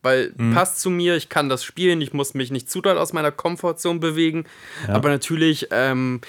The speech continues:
Speaker 1: qualifizierst du dich nicht für größeres Hauptdarstellermaterial, wenn du dich irgendwann dazu entscheidest, in einem Slasher-Film den stummen, Spoiler, ähm, Antagonisten zu spielen.
Speaker 2: Ja,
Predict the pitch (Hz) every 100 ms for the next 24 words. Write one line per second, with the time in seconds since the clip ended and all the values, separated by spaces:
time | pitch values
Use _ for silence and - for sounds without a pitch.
0 | - - 147 143 143 151 139 170 160 151
1 | 135 - 156 151 151 135 135 151 170 -
2 | 147 139 139 139 - - _ _ _ -
3 | 147 156 - 135 - 135 127 120 123 -
4 | 123 117 113 113 113 117 _ _ _ _
5 | 123 120 120 117 107 139 131 120 - 110
6 | - 113 107 104 107 - - 107 80 104
7 | 107 - 120 117 104 - 107 101 104 _
8 | _ _ _ _ _ _ 117 120 110 104
9 | 104 - - - 151 143 139 139 - -
10 | 113 113 110 - - _ _ _ 110 107
11 | 101 101 - 123 123 117 117 113 - 104
12 | - 85 - _ _ _ _ 120 98 92